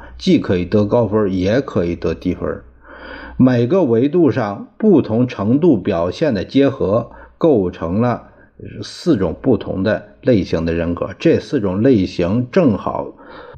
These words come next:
对应坐标的四个象限。有趣的是，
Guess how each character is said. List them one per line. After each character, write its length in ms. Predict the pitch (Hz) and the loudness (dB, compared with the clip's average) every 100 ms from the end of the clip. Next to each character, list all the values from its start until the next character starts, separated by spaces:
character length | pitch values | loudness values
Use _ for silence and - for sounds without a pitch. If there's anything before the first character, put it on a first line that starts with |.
| - | -4
对 280 | 196 170 131 | 2 4 4
应 260 | 139 123 | 4 2
坐 260 | 101 160 117 | 0 0 0
标 220 | 98 120 | 2 2
的 140 | 120 98 | 2 0
四 240 | - 117 | -4 -4
个 120 | 92 | -4
象 300 | 90 123 87 | -4 -4 -4
限。 320 | - 117 73 - | -2 -2 -2 -2
有 180 | 98 95 | 0 0
趣 300 | - - 131 | -4 0 2
的 120 | 90 | 2
是， 200 | 87 107 | 2 0